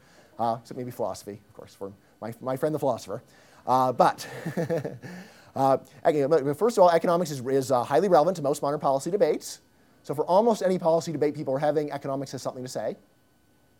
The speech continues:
Okay? Uh, second reason is that economists have an interesting quirk, which is that we have, we spent a long time complaining about how the public misunderstands our subject.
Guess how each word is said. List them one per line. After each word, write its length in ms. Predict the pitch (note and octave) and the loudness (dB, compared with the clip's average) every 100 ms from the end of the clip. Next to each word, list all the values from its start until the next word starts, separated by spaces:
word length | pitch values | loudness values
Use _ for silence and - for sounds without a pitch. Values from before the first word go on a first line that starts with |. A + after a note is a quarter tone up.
| _ _ | _ _
Okay? 180 | G2 C#3+ - _ _ _ | -16 -16 -18 _ _ _
Uh, 200 | B2+ C#3 | 0 2
second 280 | D3 A4+ A4 | 2 2 2
reason 320 | F#3+ F3+ F#3+ | 2 2 0
is 200 | F3 F3 | 2 2
that 100 | D#3+ | 4
economists 720 | E3 F#3+ A#3 B3+ G#3+ - - - _ _ - | 2 0 0 2 0 -4 -10 -16 _ _ 2
have 220 | E3+ E3+ | 4 4
an 120 | D#3+ | 2
interesting 520 | F3+ G3+ G#3 - E3+ | -2 -2 -4 -2 -2
quirk, 400 | D3+ G3 D#3+ - | 0 2 2 0
which 120 | C#3+ C#3+ | -6 -6
is 140 | D3 | -2
that 220 | D3+ D3+ | 0 0
we 100 | D3 | 0
have, 160 | D3 B2 - | -2 -4 -6
we 140 | D#3 | -6
spent 160 | D3+ G3 | -2 -2
a 40 | |
long 280 | D#3 F#3+ B3 | 2 0 0
time 260 | A#3 F#3 F3+ | -2 -2 -4
complaining 720 | D#3 - D#3+ F3 F#3 F#3 F#3 - - - | -6 -2 0 0 0 -2 -4 -12 -14 -6
about 320 | C#3+ D#3+ D#3+ | 0 4 4
how 80 | D#3+ | 2
the 80 | D3 | -2
public 300 | F3 F3 D#3+ | 0 0 -2
misunderstands 560 | E3 D#3+ D3+ D#3 C#3+ | -2 -2 -2 -4 -4
our 80 | C#3 | -2
subject. 480 | C#3+ B2 A2+ - | -2 -2 -4 -14